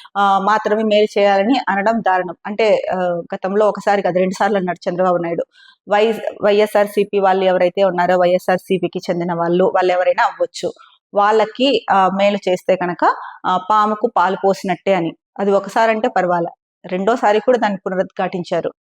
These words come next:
మరి ఇంత ఒక రాష్ట్ర సీఎం అయి ఉండి, ఆ, మీరు ప్రమాణ స్వీకారం చేసేటప్పుడు ముఖ్యమంత్రిగా ఏం చెప్తారు? "నిష్పక్షపాతంగా వ్యవహరిస్తాము, రాగద్వేషాలు ఉండవు" అని చెప్పే కదా ప్రమాణ స్వీకారం చేస్తారు.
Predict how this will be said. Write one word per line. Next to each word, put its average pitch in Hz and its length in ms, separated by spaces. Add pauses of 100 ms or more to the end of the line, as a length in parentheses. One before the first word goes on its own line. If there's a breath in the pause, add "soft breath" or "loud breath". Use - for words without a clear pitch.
(280)
మరి 269 440
ఇంత 262 360 (300)
ఒక 214 180
రాష్ట్ర 208 380
సీఎం 254 440
అయి 240 160
ఉండి, 214 480 (300)
ఆ, 220 200
మీరు 262 260
ప్రమాణ 277 340
స్వీకారం 285 440
చేసేటప్పుడు 269 460
ముఖ్యమంత్రిగా 254 520
ఏం 240 280
చెప్తారు? 247 460 (440)
"నిష్పక్షపాతంగా 226 1120
వ్యవహరిస్తాము, 214 840 (260)
రాగద్వేషాలు 226 840
ఉండవు" 214 520 (400)
అని 240 160
చెప్పే 254 200
కదా 269 180
ప్రమాణ 247 280
స్వీకారం 233 420
చేస్తారు. 254 400